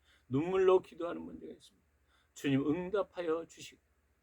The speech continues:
소원하는 모든 문제를 역사하여 주시옵소서. 정말 남모르게 밤마다 기도하고 소원하는 것이 있었는데 주님 기억하여 주시기 원합니다. 오늘도 아픈 부위에 손을 얹었습니다. 어, 무릎 관절,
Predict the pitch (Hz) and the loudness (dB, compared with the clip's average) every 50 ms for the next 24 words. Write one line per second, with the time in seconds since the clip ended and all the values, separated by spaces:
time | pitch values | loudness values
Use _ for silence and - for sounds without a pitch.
0 | _ _ _ _ _ _ _ - - - 151 143 143 143 143 139 135 131 123 113 | _ _ _ _ _ _ _ -18 -2 4 6 6 8 8 6 4 2 2 0 0
1 | 117 123 147 175 190 185 185 - - 175 170 165 160 156 160 156 160 175 190 226 | 0 2 2 2 2 0 -2 -6 -8 -10 -12 -12 -8 -2 -2 -2 0 0 -2 -4
2 | 240 - _ 120 117 117 - - - 127 117 117 120 117 117 123 127 - - 208 | -6 -8 _ -4 -4 -4 -6 -8 -6 -2 0 2 2 2 0 -2 -6 -8 -10 -10
3 | - - 196 - - - - - - - _ _ - - - _ _ - - _ | -6 -6 -6 -6 -6 -14 -20 -20 -20 -20 _ _ -20 -20 -20 _ _ -20 -20 _
4 | _ _ _ _ _ _ _ _ _ _ - 139 135 139 139 135 131 131 131 - | _ _ _ _ _ _ _ _ _ _ -6 -2 2 4 6 6 6 4 2 0
5 | 135 123 127 135 135 131 131 131 131 127 127 123 - - 117 127 135 139 135 131 | 0 0 2 2 4 4 4 4 4 4 2 0 -2 -6 -6 -4 -2 0 0 2
6 | 135 131 123 - - 131 120 123 127 135 135 131 135 131 131 - - 135 135 131 | 2 0 0 -2 -6 -6 -4 2 4 4 4 4 2 -2 -4 -4 -4 -2 0 0
7 | 131 131 135 131 123 127 131 120 - - 123 117 - - - 135 131 127 131 131 | 2 2 0 0 0 0 -2 -2 -4 -8 -14 -16 -12 -10 -8 -8 -8 -8 -8 -10
8 | 131 - - _ _ - - 135 127 131 123 120 - - 175 175 - - - 165 | -12 -12 -14 _ _ -14 -10 -8 -6 -4 -6 -6 -8 -12 -14 -14 -14 -16 -18 -14
9 | 170 160 - - _ - - - - - - 151 - - 135 143 - _ _ _ | -12 -12 -14 -14 _ -20 -20 -20 -20 -20 -20 -20 -20 -20 -20 -20 -20 _ _ _
10 | _ _ _ _ _ _ _ _ _ _ _ _ _ _ 117 120 123 123 117 120 | _ _ _ _ _ _ _ _ _ _ _ _ _ _ -2 -2 0 0 -2 -4
11 | 120 - 135 135 127 127 127 123 117 - - 127 120 117 117 117 117 113 - 127 | -4 -4 -4 -2 0 2 2 0 0 -4 -6 -8 -8 -8 -8 -10 -10 -14 -14 -18
12 | 123 123 123 120 120 123 - _ _ _ _ _ _ _ _ _ _ _ _ _ | -18 -16 -16 -16 -18 -18 -20 _ _ _ _ _ _ _ _ _ _ _ _ _
13 | _ _ _ _ - 113 113 113 117 131 131 139 131 - - 127 127 131 127 127 | _ _ _ _ -12 -10 -6 0 2 4 4 4 4 2 -4 -6 -4 0 0 0
14 | 123 123 120 120 | 0 0 -2 -4